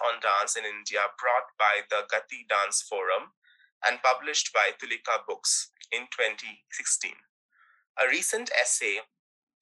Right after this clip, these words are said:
for the Serendipity Arts Festival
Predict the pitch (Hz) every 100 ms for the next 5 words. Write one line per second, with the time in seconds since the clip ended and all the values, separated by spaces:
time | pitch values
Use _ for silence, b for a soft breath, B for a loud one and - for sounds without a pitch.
0 | - - - 127 - 143 139 147 156 -
1 | - - 110 113 - - - - 135 -
2 | 147 110 101 104 -